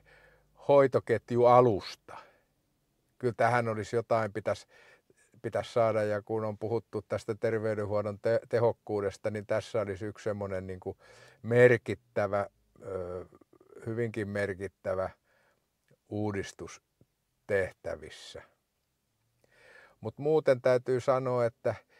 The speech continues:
ihan ok, mut mä palaan vielä tohon, että tässä varaus- ja, ö, sisäänpääsyjärjestelmässä ylipäätään, niin mä nyt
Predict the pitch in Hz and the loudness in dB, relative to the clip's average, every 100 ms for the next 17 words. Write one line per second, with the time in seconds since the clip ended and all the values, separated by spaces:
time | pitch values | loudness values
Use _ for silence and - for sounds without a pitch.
0 | _ - 117 120 110 123 113 - 139 143 | _ -8 -2 -2 0 2 2 0 2 6
1 | 131 - - - - 117 127 117 147 135 | 6 4 -6 -20 -12 -10 -2 4 6 8
2 | 123 135 127 120 147 147 117 104 - 113 | 6 4 2 2 2 2 0 -4 -4 -6
3 | - - - _ - 107 139 143 139 123 | -6 -20 -20 _ -8 -2 4 6 8 6
4 | 107 - 113 113 - - - - - _ | 4 0 -2 -2 -6 -20 -20 -20 -20 _
5 | _ _ _ _ _ _ _ - - - | _ _ _ _ _ _ _ -20 -20 -20
6 | _ _ _ - 131 127 151 123 117 113 | _ _ _ -12 -6 2 2 4 4 2
7 | 113 113 110 104 104 - 110 113 110 - | 2 0 0 -2 -6 -6 -4 -4 -6 -4
8 | 120 127 127 - 135 139 127 - 104 104 | -2 -2 -2 0 2 4 2 -2 -6 -6
9 | 104 101 - - - - _ _ _ _ | -8 -10 -12 -20 -20 -20 _ _ _ _
10 | - 120 120 123 | -20 -6 -4 -4